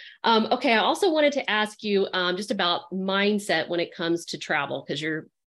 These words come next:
uh, certainly an expert at, um, mindset in all areas. So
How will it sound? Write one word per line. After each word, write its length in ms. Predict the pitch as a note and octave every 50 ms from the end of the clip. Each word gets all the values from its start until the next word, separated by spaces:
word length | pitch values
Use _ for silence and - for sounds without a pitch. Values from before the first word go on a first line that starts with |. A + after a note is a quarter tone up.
| _ -
uh, 240 | F3 D#3 D#3+ D3+ - -
certainly 400 | - - - A3+ - F#3+ G#3 G3
an 60 | F#3+
expert 380 | F#3 F3+ F#3 - - F3 E3 D#3+
at, 160 | D#3 D3+ - -
um, 320 | - D3 D#3 D#3+ D#3+ D3+ - - -
mindset 460 | F3 F3+ F3+ F#3 F#3 F#3 - F3+ E3
in 60 | E3+
all 240 | - - E3+ F3+ -
areas. 480 | - E3+ E3 E3 D#3 D3 C#3+ C#3+ - -
So 320 | - G3+ F#3 F#3 F3+